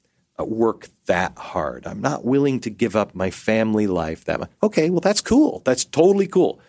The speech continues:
But don't come bitching at me when you're not a millionaire. You know what I mean? Um, a-, and the same thing is, people, I think, are afraid. I think we're all exactly alike.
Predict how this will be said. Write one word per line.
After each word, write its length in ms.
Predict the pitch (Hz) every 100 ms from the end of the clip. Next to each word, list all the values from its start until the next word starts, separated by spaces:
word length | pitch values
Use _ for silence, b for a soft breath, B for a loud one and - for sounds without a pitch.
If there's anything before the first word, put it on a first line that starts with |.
| b b -
But 120 | -
don't 220 | 131 123
come 200 | 127 117
bitching 300 | 151 156 131
at 80 | 101
me 120 | 95
when 140 | 95
you're 100 | 92
not 160 | 90 85
a 20 |
millionaire. 540 | 85 120 87 65 - _ _ _ _ _ _ _ -
You 60 |
know 40 | 87
what 80 | 87
I 40 |
mean? 280 | 82 92 110 b b b b _
Um, 480 | 101 92 87 80 76 _ _ _ _ _ _ _ _ _ -
a-, 160 | 98 -
and 320 | 87 92 113
the 60 |
same 220 | 107 143 143
thing 180 | 127
is, 440 | 101 95 87 - - _ _ _ _ _ _ _ _ _ _ _ _ _
people, 300 | 190 208 233
I 40 |
think, 220 | 139 117 95
are 80 |
afraid. 840 | 90 - - - - 123 101 85 - _ _ _ _ _ _ _ _ _ _ _ _ _ _ _ _ _ _ _ _ _ _ _ _ _ _ _ _ _ _ _ _ _ _ _ _ _ _ _ -
I 100 | -
think 200 | 170 -
we're 120 | 90
all 120 | 80
exactly 400 | 76 78 - -
alike. 280 | - _